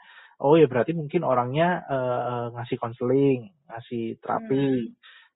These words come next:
Speaker 1: gitu kan. Tapi kan, eh, ya, it's been a while kayak kita sering ngobrol-ngobrol juga, kerjaanmu kan nggak cuman itu aja gitu, kayak kamu kadang bikin
Speaker 2: Betul.
Speaker 1: kurikulum dan segala macam. Mungkin kamu bisa ceritain kayak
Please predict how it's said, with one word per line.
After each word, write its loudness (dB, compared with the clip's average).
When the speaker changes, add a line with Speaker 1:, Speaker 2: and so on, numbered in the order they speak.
Speaker 1:
gitu -4
kan. -2
Tapi 0
kan, 2
eh, 4
ya, -2
it's -6
been 2
a 2
while 8
kayak 4
kita -2
sering 0
ngobrol-ngobrol 0
juga, 4
kerjaanmu 4
kan 2
nggak 2
cuman 0
itu -2
aja 2
gitu, -6
kayak -4
kamu 0
kadang 2
bikin -4
Speaker 2:
Betul. 0
Speaker 1:
kurikulum 6
dan 0
segala 4
macam. 0
Mungkin 2
kamu 6
bisa 4
ceritain 2
kayak 2